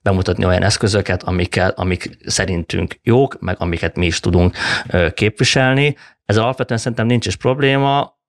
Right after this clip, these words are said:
egészen addig, ameddig ez, ezt így tudja a hallgató is, hogy, hogy nyilván, nyilván a másik, vagy aki, aki elmondja az adott üzenetet, annak lehet ebben valamiféle érdekeltsége,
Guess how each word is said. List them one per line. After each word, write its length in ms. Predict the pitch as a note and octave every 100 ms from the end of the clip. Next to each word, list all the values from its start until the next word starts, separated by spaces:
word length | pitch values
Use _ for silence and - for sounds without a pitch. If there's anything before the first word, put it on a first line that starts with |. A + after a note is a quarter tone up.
| _
egészen 380 | F#2+ F#2+ -
addig, 280 | A#2+ B2 B2+
ameddig 380 | G#2 G2+ - F#2+
ez, 240 | F2+ - - _
ezt 280 | - - -
így 120 | - _ _
tudja 280 | - -
a 40 | E2
hallgató 480 | F#2 G2+ G2+ - F#2
is, 200 | G2 -
hogy, 380 | F#2+ F#2 - - - _ _ -
hogy 260 | - F#2 -
nyilván, 260 | - E2 D#2+
nyilván 260 | F#2+ F#2+ F2+
a 60 | F2
másik, 440 | F#2 F#2+ - F#2 - - - -
vagy 100 | F#2
aki, 180 | F2+ -
aki 220 | A2 G2
elmondja 380 | F#2+ F2 F2 E2
az 60 |
adott 280 | F2 F2 -
üzenetet, 540 | A2+ A2 G#2 - F#2
annak 300 | - F2 E2+ - -
lehet 340 | - F2+ F2 -
ebben 260 | F2 F2
valamiféle 520 | F2 E2+ F#2 - F#2
érdekeltsége, 840 | F2+ F#2 F#2+ - F#2+ - - G#2+ C3+